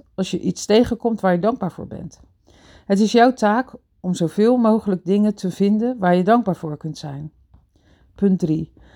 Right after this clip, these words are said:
Laat je onzichtbare manager een notitie maken,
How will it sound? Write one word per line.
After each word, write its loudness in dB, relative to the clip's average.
Laat 4
je -6
onzichtbare 0
manager 0
een 2
notitie 0
maken, -4